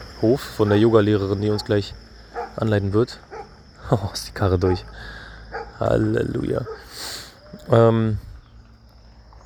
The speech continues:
genau, und der, der Hund hier von der Farm jedenfalls wurde aufs Böseste angegriffen und würde natürlich in keiner Weise auf die Idee kommen, später,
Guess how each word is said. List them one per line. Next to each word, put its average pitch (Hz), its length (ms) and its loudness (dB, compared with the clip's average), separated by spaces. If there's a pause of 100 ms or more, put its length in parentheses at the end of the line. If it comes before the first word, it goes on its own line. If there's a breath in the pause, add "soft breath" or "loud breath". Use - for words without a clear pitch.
(640 loud breath)
genau, 135 240 8
und 117 160 4
der, 120 240 8
der 117 220 2
Hund 185 180 4
hier 170 140 0
von 143 140 2
der 123 100 4
Farm 147 220 4
jedenfalls 123 360 2
wurde 120 400 6 (720)
aufs 127 240 -4
Böseste 160 440 4
angegriffen 135 500 0
und 113 160 0
würde 135 160 6
natürlich 120 460 0
in 113 180 -2
keiner 151 420 2
Weise 120 280 4
auf 117 120 0
die 117 140 -10
Idee 120 240 -2
kommen, 110 480 -2
später, 107 720 2